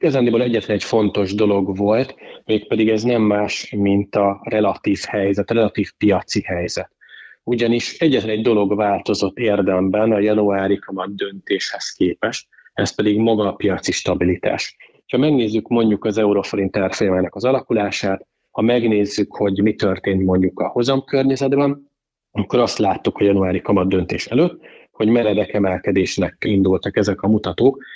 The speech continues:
vagyis egy egyértelműen romló kockázati környezetben kellett volna az M N B-nek felgyorsítania mondjuk ezt a kamatvágási tempót,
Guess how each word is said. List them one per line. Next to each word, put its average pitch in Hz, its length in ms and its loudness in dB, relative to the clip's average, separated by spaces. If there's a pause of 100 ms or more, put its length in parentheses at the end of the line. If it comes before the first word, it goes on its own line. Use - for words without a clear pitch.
(120)
vagyis 110 200 0
egy 117 140 0
egyértelműen 107 800 0
romló 104 460 0
kockázati 101 640 -2
környezetben 101 880 0 (200)
kellett 113 380 -2
volna 107 300 0
az 98 80 -4
M 107 180 0
N 92 160 2
B-nek 101 480 0 (100)
felgyorsítania 101 1040 -2
mondjuk 98 440 2 (260)
ezt - 300 -4
a 98 280 -2
kamatvágási 95 920 0
tempót, 92 500 -4